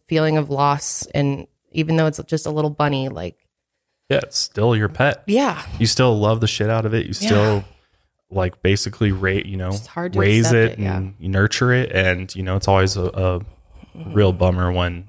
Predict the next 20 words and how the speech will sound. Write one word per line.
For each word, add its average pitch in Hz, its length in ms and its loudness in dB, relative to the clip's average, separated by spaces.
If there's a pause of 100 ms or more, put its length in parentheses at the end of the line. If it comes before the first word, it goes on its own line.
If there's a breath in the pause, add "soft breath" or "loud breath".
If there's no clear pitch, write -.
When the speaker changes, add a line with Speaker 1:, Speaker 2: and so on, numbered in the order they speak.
(100)
Speaker 2:
you 92 80 -12
know, 80 160 -8
Speaker 1:
Mm-hmm. 76 120 -12 (320)
Speaker 2:
they 98 100 4
pass. 101 340 -2
So, 90 360 2 (440 loud breath)
Speaker 1:
Yeah. - 80 -20 (180)
Speaker 2:
you 101 100 -4
know, - 200 -6 (100)
I 110 60 2
think 113 140 4
people 101 240 4
understand, 90 500 2
and 87 320 -4
obviously 95 360 2
we 90 60 4
appreciate 87 440 0
all 90 100 0
your 90 120 2
guys' 90 500 -4